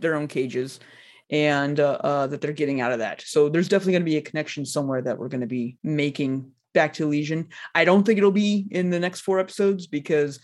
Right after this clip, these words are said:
uh, as we found out today, there is gonna be a season two.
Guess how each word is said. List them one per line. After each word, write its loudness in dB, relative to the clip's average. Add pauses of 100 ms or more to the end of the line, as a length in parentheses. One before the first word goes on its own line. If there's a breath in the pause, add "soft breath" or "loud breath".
(420 loud breath)
uh, 2
as 2
we -2
found 0
out -2
today, 2
there 0
is 0
gonna -4
be -4
a -4
season -6
two. -2